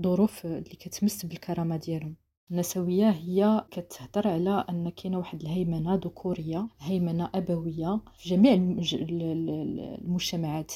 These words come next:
ديال العالم وعبر التاريخ. الرجولة، كاينة المروءة والرجولة. مثلا كاينة ديك الرجولة اللي كيقولوا هذيك زعما الرجولة اللي هي سينونيم ديال لا فيريليتي. أول حاجة أننا يكون عندنا ال-، لو courage، يكون عندنا الشجاعة،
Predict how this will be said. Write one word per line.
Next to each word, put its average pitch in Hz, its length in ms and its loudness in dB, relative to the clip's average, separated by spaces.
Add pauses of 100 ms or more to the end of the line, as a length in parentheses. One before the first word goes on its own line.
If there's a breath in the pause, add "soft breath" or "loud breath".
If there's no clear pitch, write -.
(120)
ديال 156 140 -4
العالم 170 500 2 (200)
وعبر 170 260 0
التاريخ. - 720 -6
الرجولة، 262 480 6
كاينة 240 380 4
المروءة 220 500 6
والرجولة. 185 580 2 (140)
مثلا 233 260 4
كاينة 214 200 2
ديك - 180 -2
الرجولة 190 1040 10
اللي 165 120 0
كيقولوا 170 480 -4
هذيك 160 260 -6
زعما 165 400 -4
الرجولة 170 540 0
اللي 165 260 -2
هي 160 440 0 (200 loud breath)
سينونيم 180 580 4
ديال 165 580 2
لا 165 80 4
فيريليتي. 165 640 -2
أول 190 200 2
حاجة 196 300 0
أننا 220 220 8
يكون 208 240 0
عندنا 185 220 4
ال-، 175 380 4
لو 180 80 -2
courage، 202 460 0
يكون - 200 -8
عندنا 165 160 0
الشجاعة، 185 720 2